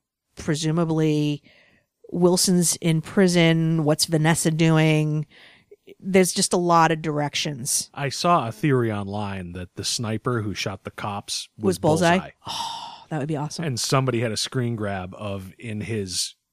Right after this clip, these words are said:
Speaker 2: kit bag,
Speaker 1: Yeah.
Speaker 2: there was an ace of spades on the outside.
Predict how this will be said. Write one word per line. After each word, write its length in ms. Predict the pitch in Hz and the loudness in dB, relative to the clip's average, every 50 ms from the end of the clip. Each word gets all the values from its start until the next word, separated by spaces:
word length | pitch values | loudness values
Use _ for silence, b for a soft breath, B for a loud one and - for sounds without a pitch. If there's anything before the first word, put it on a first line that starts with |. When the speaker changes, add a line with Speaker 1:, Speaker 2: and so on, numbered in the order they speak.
| _ _ _ - | _ _ _ -4
Speaker 2:
kit 240 | - 160 156 - | -4 -4 -4 -4
bag, 460 | 139 151 143 143 143 143 143 147 135 - | -4 -4 -2 -2 -2 -2 -4 -6 -4 0
Speaker 1:
Yeah. 240 | - 214 180 180 180 - | 2 4 4 4 2 0
Speaker 2:
there 160 | 127 113 104 | -4 -8 -8
was 160 | 98 98 92 | -8 -8 -10
an 80 | 98 101 | -12 -12
ace 220 | 101 107 98 - - | -10 -10 -10 -10 -10
of 60 | - | -10
spades 380 | - - - 101 92 90 82 - | -10 -8 -8 -8 -10 -10 -12 -14
on 80 | 85 80 | -16 -16
the 80 | 80 78 | -16 -16
outside. 440 | 76 73 - - - 76 - - | -16 -14 -12 -12 -12 -14 -16 -20